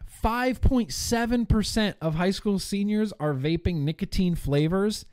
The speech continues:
and that's what we're worried about. We're worried about that five point seven percent of high school seniors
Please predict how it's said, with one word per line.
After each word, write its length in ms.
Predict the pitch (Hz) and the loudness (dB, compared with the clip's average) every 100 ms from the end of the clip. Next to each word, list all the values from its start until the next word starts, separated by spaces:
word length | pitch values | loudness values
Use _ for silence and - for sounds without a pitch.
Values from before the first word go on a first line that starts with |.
| - - | -20 -4
and 300 | 165 160 147 | -2 0 0
that's 420 | 120 160 196 - | 0 2 0 0
what 220 | 214 196 | 0 2
we're 140 | 185 175 | 2 2
worried 320 | 170 180 175 | 4 4 4
about. 320 | 135 117 90 - | 4 2 0 0
We're 140 | 156 | 0
worried 320 | 156 190 233 | 2 2 2
about 240 | 233 220 214 | 2 2 2
that 200 | 156 - | -2 -2
five 380 | 185 196 226 220 | -2 0 0 0
point 280 | 233 202 | 0 0
seven 320 | 151 196 214 214 | 0 0 2 2
percent 320 | 208 208 175 | 0 0 0
of 60 | |
high 200 | 156 175 | 2 2
school 320 | 196 - 185 180 | 0 2 2 2
seniors 600 | - 175 160 131 127 | 2 0 0 0 0